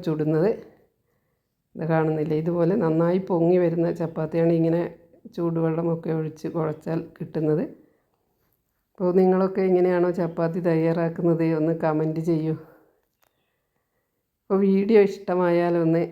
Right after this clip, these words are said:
സബ്സ്ക്രൈബ് ചെയ്യണം, ലൈക്ക് ചെയ്യണം, കൂട്ടുകാർക്കും റിലേറ്റീവ്സിനും ഒക്കെ ഒന്ന് ഷെയർ ചെയ്ത് കൊടുക്കണം. പെട്ടെന്ന് തന്നെ നമുക്ക്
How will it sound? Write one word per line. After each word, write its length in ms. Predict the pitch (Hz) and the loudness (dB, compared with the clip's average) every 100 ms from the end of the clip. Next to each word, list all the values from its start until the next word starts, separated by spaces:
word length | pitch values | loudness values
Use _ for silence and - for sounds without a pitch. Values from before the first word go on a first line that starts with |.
| - | -8
സബ്സ്ക്രൈബ് 600 | 170 151 - 170 175 175 175 | -10 -10 -12 -4 -2 0 -2
ചെയ്യണം, 280 | 160 160 165 202 | -2 -4 -4 -2
ലൈക്ക് 360 | 160 156 156 175 | -2 -2 -4 -2
ചെയ്യണം, 300 | 165 156 165 160 | 0 0 0 -2
കൂട്ടുകാർക്കും 680 | 165 160 160 165 160 160 170 170 | -2 -4 -2 0 0 -2 -4 -2
റിലേറ്റീവ്സിനും 720 | 160 160 160 165 165 - 170 170 | -2 -2 -2 -4 -4 -4 -2 -2
ഒക്കെ 200 | 165 175 170 | -4 -2 0
ഒന്ന് 120 | 160 160 | 0 -2
ഷെയർ 240 | 160 151 160 165 | -4 -4 -2 -2
ചെയ്ത് 200 | 160 165 | -2 -2
കൊടുക്കണം. 420 | 156 151 151 160 226 - _ _ _ _ _ _ _ _ _ _ _ _ _ _ _ _ _ _ _ _ _ _ _ _ _ _ _ _ _ _ _ | -2 -4 -6 -6 -6 -14 _ _ _ _ _ _ _ _ _ _ _ _ _ _ _ _ _ _ _ _ _ _ _ _ _ _ _ _ _ _ _
പെട്ടെന്ന് 480 | 190 190 - 220 233 208 | -6 -4 -2 2 4 4
തന്നെ 180 | 185 190 | 2 2
നമുക്ക് 260 | 175 170 | 2 0